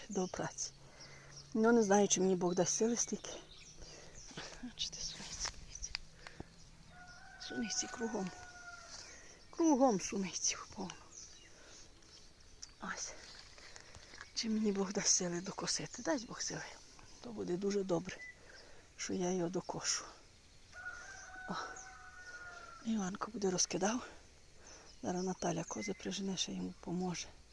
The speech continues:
О. Та й таке то.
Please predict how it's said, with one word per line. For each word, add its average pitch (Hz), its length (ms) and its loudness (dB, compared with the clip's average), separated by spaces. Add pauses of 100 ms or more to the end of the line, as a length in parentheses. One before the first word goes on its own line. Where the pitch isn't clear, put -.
(1160)
О. - 60 -6 (1400)
Та 208 100 -4
й 185 40 0
таке - 420 -4
то. - 80 -8